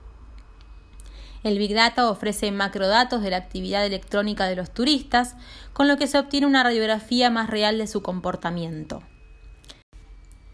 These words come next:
Para poder fijar estos conceptos y comenzar a trabajar con estadísticas del sector, vamos a utilizar dos documentos o sitio web.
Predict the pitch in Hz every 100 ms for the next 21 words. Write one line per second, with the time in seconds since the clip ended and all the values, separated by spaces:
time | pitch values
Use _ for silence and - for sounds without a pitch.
0 | - - - - - - 262 262 254 302
1 | 403 294 - 240 247 247 190 - 180 -
2 | 233 - 302 233 196 180 180 175 214 214
3 | 185 175 196 202 196 180 - 175 170 202
4 | - 240 196 170 - - 165 147 165 -
5 | 220 233 277 294 - - - - 233 294
6 | 330 320 277 190 185 - 196 202 - 208
7 | 233 233 - - 202 196 196 214 220 220
8 | 240 240 - 175 - 175 165 - -